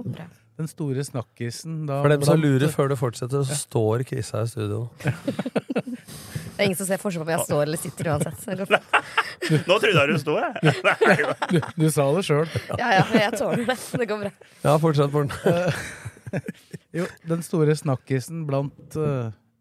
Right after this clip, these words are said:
Speaker 2: ja, alle som ikke er så veldig opptatt av fotball, i hvert fall,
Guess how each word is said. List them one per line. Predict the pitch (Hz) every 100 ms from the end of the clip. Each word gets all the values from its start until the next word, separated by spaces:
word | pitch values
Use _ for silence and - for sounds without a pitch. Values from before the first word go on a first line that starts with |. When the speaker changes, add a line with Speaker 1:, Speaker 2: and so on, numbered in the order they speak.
| -
Speaker 2:
ja, | 110 82 - - 285 _ _ _ - _ _ _
alle | 139 117 110 -
som | 123 123 113 - _ _ _ _ _ -
ikke | 135 -
er | 107
så | 123
veldig | 107 110
opptatt | 104 110 113
av | 113
fotball, | 117 113 151 151
i |
hvert | 147
fall, | 190 240